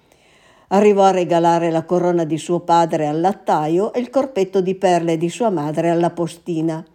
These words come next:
Che fare? C'era anche il problema del matrimonio, che ormai non poteva essere rimandato.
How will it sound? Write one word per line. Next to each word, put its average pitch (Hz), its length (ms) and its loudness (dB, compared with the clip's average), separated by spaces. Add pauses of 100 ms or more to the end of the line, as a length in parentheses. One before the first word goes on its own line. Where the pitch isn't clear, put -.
(540)
Che 349 140 -4
fare? 156 560 -2 (1000)
C'era 254 240 2
anche 233 220 2
il 214 60 4
problema 185 440 2
del 160 160 0
matrimonio, 170 960 0
che 220 140 -2
ormai 180 500 0
non 139 140 -10
poteva 202 380 2
essere 175 400 -2
rimandato. 165 960 -4